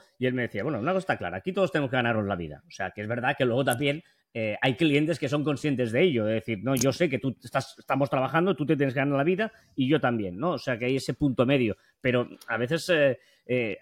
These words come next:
por eso hay barreras que se cruzan, ¿no? De, "Bueno, ah, pero, ah, hazme esto, lo otro", tal. Bueno, bueno, o sea, aquí todos tenemos que ganarnos la vida, que es un punto importante, y dos, eh, mm,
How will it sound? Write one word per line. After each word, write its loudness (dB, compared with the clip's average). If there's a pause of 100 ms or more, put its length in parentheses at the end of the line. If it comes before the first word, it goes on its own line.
(240)
por -4
eso -4
hay 2
barreras 2
que -4
se -2
cruzan, 0
¿no? 2
De, 4
"Bueno, 2
ah, 4
pero, 0
ah, 2
hazme 0
esto, 0
lo 4
otro", 2
tal. 4
Bueno, -8
bueno, -8
o -20
sea, -18 (440)
aquí -6
todos 4
tenemos 0
que -4
ganarnos 0
la -2
vida, 0
que -12 (200)
es -6
un 0
punto 2
importante, -2 (320)
y 0
dos, 4 (300)
eh, -4
mm, -8